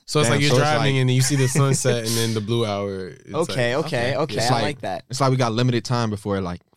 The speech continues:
Speaker 2: fully get dark on us. So, like, let's
Speaker 1: Mm-hmm.
Speaker 2: make the most of it. Okay.
Speaker 1: Yeah,
Speaker 4: It's a
Speaker 1: yeah.
Speaker 4: good North Star. All right.
Speaker 3: Hmm.
Speaker 4: So we got the vibe dash North Star that we're going for. Okay, now let's, let's load up Kyle's discography. Let's see it.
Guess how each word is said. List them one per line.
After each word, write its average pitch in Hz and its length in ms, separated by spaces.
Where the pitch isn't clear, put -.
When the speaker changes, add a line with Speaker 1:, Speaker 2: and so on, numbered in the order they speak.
Speaker 2:
fully 113 200
get 95 180
dark 95 260
on 80 180
us. 90 120
So, 90 80
like, 110 180
let's 107 160
Speaker 1:
Mm-hmm. 110 60
Speaker 2:
make 98 140
the 90 60
most 92 300
of 82 120
it. - 40
Okay. 107 360
Speaker 1:
Yeah, 87 180
Speaker 4:
It's 87 80
a 95 40
Speaker 1:
yeah. 113 60
Speaker 4:
good 110 120
North 95 180
Star. 95 340
All 92 80
right. 90 300
Speaker 3:
Hmm. 113 520
Speaker 4:
So 98 120
we 98 40
got 107 260
the 113 180
vibe 101 520
dash 95 280
North 98 240
Star 90 360
that 87 120
we're 90 60
going 85 240
for. 82 380
Okay, 87 200
now 87 200
let's, 95 200
let's 113 120
load 110 140
up 104 140
Kyle's 87 320
discography. - 440
Let's 90 160
see 90 180
it. - 100